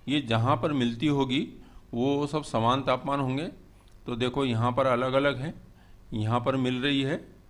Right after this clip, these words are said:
तो यहाँ पर दिन कौन सा है अपनों को क्या बताना है, किस दिन, दिन कौन सा है, देखो यहाँ पर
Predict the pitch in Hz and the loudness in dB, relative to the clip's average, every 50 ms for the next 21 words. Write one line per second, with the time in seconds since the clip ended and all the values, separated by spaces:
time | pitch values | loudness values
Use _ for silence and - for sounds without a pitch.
0 | - - - - - - - - 127 117 110 107 104 117 117 123 117 131 131 120 | -20 -20 -20 -20 -20 -18 -10 -6 -4 -2 -2 -2 0 0 -2 0 0 -2 -2 -2
1 | 104 113 117 120 135 120 135 135 135 135 135 147 135 139 151 147 127 - 131 127 | -2 0 0 0 0 -2 -2 -4 -4 -4 -2 -2 -2 -2 -2 -4 -4 -4 -6 -6
2 | 127 135 127 123 143 139 135 139 131 - 143 135 143 143 147 170 190 180 - - | -6 -6 -6 -4 -2 -2 0 -2 -2 -4 -4 -4 -4 -4 -4 -4 -6 -8 -10 -16
3 | - - - - - 139 127 113 110 110 107 95 90 85 98 110 - - - - | -20 -20 -10 -4 -2 0 0 0 0 -2 -2 -2 -4 -6 -10 -12 -16 -20 -20 -20
4 | - - - - 120 110 127 135 147 131 147 139 139 135 151 143 143 139 139 135 | -20 -20 -16 -10 -6 -4 -2 -2 -2 -2 -4 -4 -4 -2 0 0 0 0 -2 -6
5 | 135 147 143 135 131 127 123 127 143 160 233 - - | -6 -4 -4 -4 -4 -4 -4 -4 -6 -6 -6 -10 -16